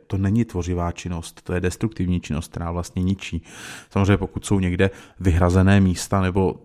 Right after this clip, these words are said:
co lidi dokážou tím sprejem udělat, to je někdy úplně neskutečné, ale takový ty tagy, takzvaně, eh, prostě jména a různ-, to jsou prostě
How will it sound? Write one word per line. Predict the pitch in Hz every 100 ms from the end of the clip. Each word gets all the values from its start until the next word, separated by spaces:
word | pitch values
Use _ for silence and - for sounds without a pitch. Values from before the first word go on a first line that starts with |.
| -
co | -
lidi | 110 113 95
dokážou | 90 98 95 95 92
tím | 98
sprejem | 92 - 92 90
udělat, | 90 95 -
to | -
je | 90
někdy | 90 90 90
úplně | 73 - 92 92
neskutečné, | 90 - - 87 - 87 85 92 - - -
ale | 95
takový | 95 - 98 95
ty | 104
tagy, | - 98 87 90 92 92
takzvaně, | 90 87 87 90 92 92 - - -
eh, | 90 87 90 87 87
prostě | 85 87 - 92
jména | 90 87 87 90 92 90
a | 87
různ-, | 85 85 90 - - - -
to | -
jsou | -
prostě | 90 90 - 98 92 87